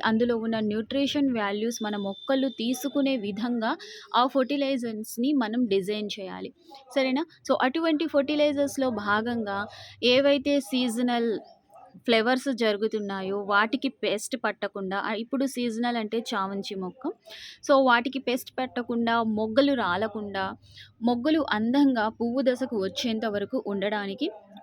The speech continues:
ఒక మంచి ఫర్టిలైజర్ మీతో షేర్ చేస్తున్నాను.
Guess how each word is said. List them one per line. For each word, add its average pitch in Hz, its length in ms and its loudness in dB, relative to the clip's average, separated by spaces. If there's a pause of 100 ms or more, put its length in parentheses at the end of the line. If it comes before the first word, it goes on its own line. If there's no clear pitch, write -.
(140)
ఒక 214 240 -2
మంచి 226 360 2
ఫర్టిలైజర్ 226 640 -2
మీతో 202 280 0
షేర్ 196 280 -4
చేస్తున్నాను. 208 600 -4